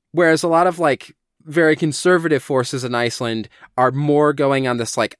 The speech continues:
extremely cultural thing of, like, "Oh, the American soldiers are stealing our girls," or whatever. But, like, are still, like, often very pro, like,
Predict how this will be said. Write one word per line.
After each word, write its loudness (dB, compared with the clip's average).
extremely -2
cultural -2
thing -2
of, 0
like, -2
"Oh, 4
the 2
American 0
soldiers -4
are -4
stealing -4
our -2
girls," -4
or -6
whatever. -14
But, 0
like, -2
are 0
still, 0
like, -2
often 0
very 0
pro, 0
like, -4